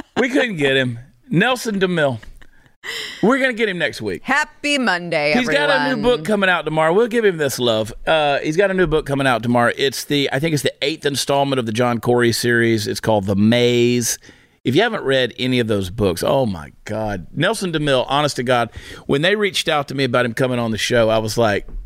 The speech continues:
Speaker 2: You were fanboying?
Speaker 1: I, I mean, like a boss.
Speaker 2: <laughs>
Speaker 1: I mean, I can't wait to read this book. It takes him sixteen months to write a book.
Speaker 2: Whoa.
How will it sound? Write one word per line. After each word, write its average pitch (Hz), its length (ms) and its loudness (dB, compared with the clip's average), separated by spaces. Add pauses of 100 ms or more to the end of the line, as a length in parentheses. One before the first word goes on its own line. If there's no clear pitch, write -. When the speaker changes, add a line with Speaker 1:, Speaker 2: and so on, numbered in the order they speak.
Speaker 2:
You - 340 -6
were 160 100 0
fanboying? 156 720 -2 (100)
Speaker 1:
I, 240 240 -2 (260)
I 185 200 2
mean, 147 400 -2
like 170 420 2
a 113 120 -2
boss. 110 680 -2
Speaker 2:
<laughs> 233 40 0
Speaker 1:
I 180 500 0
mean, 151 260 -2 (100)
I - 40 -8
can't 180 560 -6
wait 131 560 0
to 123 100 -4
read 110 240 0
this 98 160 -4
book. 98 300 -2 (560)
It - 160 0
takes 220 260 -2
him 160 100 -2
sixteen 185 640 0
months 147 440 -2
to 131 100 2
write 120 220 4
a 110 40 0
book. 107 400 0
Speaker 2:
Whoa. 170 380 -6